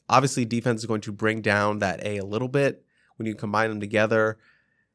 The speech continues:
Yeah, I mean, I would probably lean towards a very low B minus, just 'cause you really wanted to get more impact defensive linemen. Look, y-,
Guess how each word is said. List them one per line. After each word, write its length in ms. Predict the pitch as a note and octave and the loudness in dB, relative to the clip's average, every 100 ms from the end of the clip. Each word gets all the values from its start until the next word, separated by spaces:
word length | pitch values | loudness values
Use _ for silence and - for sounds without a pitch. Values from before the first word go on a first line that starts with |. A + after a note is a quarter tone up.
| _ _ _ | _ _ _
Yeah, 400 | - E3 F#3 E3+ - | 2 8 10 8 6
I 100 | E3+ | 4
mean, 560 | F#3+ F#3+ F3+ E3 - _ _ - | 6 4 2 -2 -8 _ _ -2
I 200 | E3+ G#3 | 4 6
would 360 | G#3+ E3 - | 6 2 -4
probably 600 | - D#3+ D#3+ E3+ D#3 D#3 | 0 4 6 6 2 0
lean 440 | C3+ B2+ C#3 C#3+ C3 | 2 2 0 -2 -4
towards 880 | C#3 C3 B2+ B2 A#2+ A#2 - - - _ _ - | -2 2 4 2 0 -4 -8 -8 -14 _ _ -2
a 140 | A2+ | -2
very 520 | A2 A2 A#2 A#2+ B2 | -2 4 6 6 4
low 600 | A#2 A2 A2+ A2+ A2 G#2+ | 2 4 4 4 4 0
B 240 | G#2+ A2+ G#2+ | -2 -4 -2
minus, 840 | G2+ G#2 A2 A2 G#2+ - - - _ _ _ _ _ | -2 0 0 -2 -2 -8 -10 -14 _ _ _ _ _
just 180 | - D3 | -8 -2
'cause 280 | G3 F3+ C#3+ | 2 2 2
you 440 | D#3 C3 A#2+ A2 A2 | -4 -4 -6 -8 -4
really 260 | B2 C3+ C3 | -2 0 0
wanted 360 | B2+ C3 B2+ | 2 4 2
to 100 | B2 | -2
get 400 | A#2 A#2 G#2+ - - | 2 4 2 -2 -12
more 1120 | A2+ A#2 A#2 A2+ A2+ G#2+ G#2+ G#2 G2+ G2 - _ _ _ - | -4 -2 2 2 2 2 2 0 0 -4 -6 _ _ _ -6
impact 440 | A2+ A2 A2+ A2 | -6 -2 -4 -4
defensive 420 | G#2 A2+ G#2 G#2 G2+ | -6 -6 -6 -8 -4
linemen. 580 | G2 A2 A#2 B2 C3 _ _ _ _ _ - | -4 -2 -4 -6 -10 _ _ _ _ _ 2
Look, 300 | A#2+ - _ _ _ - - | 2 0 _ _ _ -20 -18
y-, 120 | - | -18